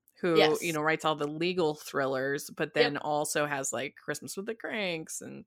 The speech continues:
Speaker 2: <laughs>
Speaker 1: these other novels.
Speaker 2: Oh, John
Speaker 1: Light
Speaker 2: Grisham.
Speaker 1: novels, or even Stephen King, 'cause Stephen King has
Speaker 2: Yes.
Speaker 1: the thrillers, but then he also has Shawshank Redemption and
Speaker 2: Yep.
Speaker 1: things like that.
Speaker 2: Amazing.
Speaker 1: <clears throat> So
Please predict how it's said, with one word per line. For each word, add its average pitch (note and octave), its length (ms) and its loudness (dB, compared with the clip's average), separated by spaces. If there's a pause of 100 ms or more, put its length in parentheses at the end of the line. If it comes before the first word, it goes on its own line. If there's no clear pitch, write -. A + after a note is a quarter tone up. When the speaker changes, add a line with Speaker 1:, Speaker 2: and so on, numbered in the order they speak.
(120)
Speaker 2:
<laughs> E4+ 480 10
Speaker 1:
these F#4+ 180 8
other D3+ 540 4 (180)
novels. - 720 -8 (320)
Speaker 2:
Oh, F#3+ 320 2
John E3 260 0
Speaker 1:
Light D#3+ 80 4
Speaker 2:
Grisham. C#3+ 240 0
Speaker 1:
novels, C3 400 -4
or C4+ 40 2
even E4+ 160 2
Stephen B3+ 280 4
King, F#3 420 2
'cause F#3+ 160 0
Stephen G3 260 2
King A#3 180 12
has F#3 80 6
Speaker 2:
Yes. E3 100 0
Speaker 1:
the E3 120 0
thrillers, E3+ 600 4
but D#3 100 -6
then D#3 100 -2
he D3 80 -2
also D3 220 -2
has C#3+ 200 -4
Shawshank - 440 -8
Redemption G3+ 840 -2
and C3+ 220 -12 (300)
Speaker 2:
Yep. - 160 2 (340)
Speaker 1:
things D#3+ 200 -2
like C3 160 -8
that. - 280 -4 (720)
Speaker 2:
Amazing. E3+ 440 0
Speaker 1:
<clears throat> A3 480 8
So F3+ 420 10